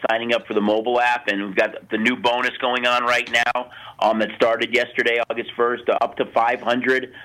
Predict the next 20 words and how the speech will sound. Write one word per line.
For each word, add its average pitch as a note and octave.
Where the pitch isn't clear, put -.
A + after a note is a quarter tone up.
uh, A#2
again A#2+
for, A2
for A#2
new A#2
sign-up, A#2+
uh, A#2
guests. A#2+
Um, A2+
so A#2+
it's A2
a -
great B2
bonus B2
to A2
get. A#2
Uh, A2
it A2
really C3
does B2